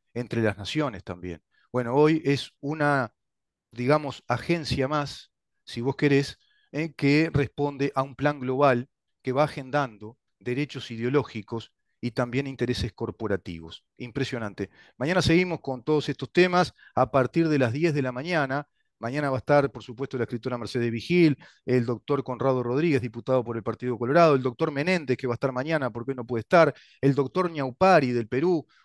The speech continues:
una eminencia también, un pensador liberal, abogado, docente universitario, y cerramos con el doctor Gustavo Subía,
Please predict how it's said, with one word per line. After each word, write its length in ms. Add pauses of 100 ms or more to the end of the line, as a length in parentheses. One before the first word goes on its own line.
una 180
eminencia 500
también, 480
un 80
pensador 380
liberal, 460
abogado, 680 (220)
docente 320
universitario, 680 (240)
y 100
cerramos 460
con 140
el 100
doctor 280
Gustavo 340
Subía, 460